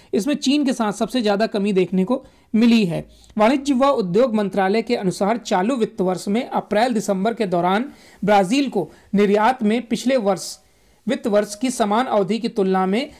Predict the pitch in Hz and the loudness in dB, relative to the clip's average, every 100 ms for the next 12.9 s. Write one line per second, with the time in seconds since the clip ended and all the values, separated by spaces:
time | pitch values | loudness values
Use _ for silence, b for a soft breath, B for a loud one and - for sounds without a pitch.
0 | B - 247 240 294 285 208 196 208 196 | B 0 2 2 2 0 0 -2 0 0
1 | 247 269 - - 214 208 277 254 202 185 | 0 -4 -6 -2 -2 0 -2 -2 -4 -4
2 | 233 233 - 196 196 262 240 196 202 196 | -4 -4 -4 -2 0 0 2 0 -2 -6
3 | - _ - 226 214 196 190 196 196 220 | -10 _ -2 0 2 4 4 2 2 -2
4 | 254 196 - 247 196 - 196 226 226 202 | 0 -4 -2 -4 -4 -2 0 0 0 -2
5 | 175 247 - 190 185 202 247 190 175 175 | -2 -4 -4 -6 -6 -4 -2 -2 -4 -4
6 | 277 285 B B 220 190 185 208 202 175 | -6 -6 B B 0 2 2 -2 0 0
7 | 190 247 247 240 247 208 262 277 233 233 | 0 2 2 2 0 0 0 2 2 0
8 | 226 220 233 226 226 233 233 202 202 190 | -2 -2 0 -2 0 -2 0 0 0 2
9 | 208 208 202 180 180 180 185 185 190 202 | 0 0 -2 0 0 0 -2 0 -2 -2
10 | 214 180 185 185 262 294 B B - 226 | -2 0 0 0 -2 -6 B B 0 2
11 | 247 269 214 220 208 202 226 262 - 180 | 2 0 -2 -2 0 0 0 -2 -2 -2
12 | 214 240 214 202 208 196 214 185 | 2 2 2 -2 0 0 0 -2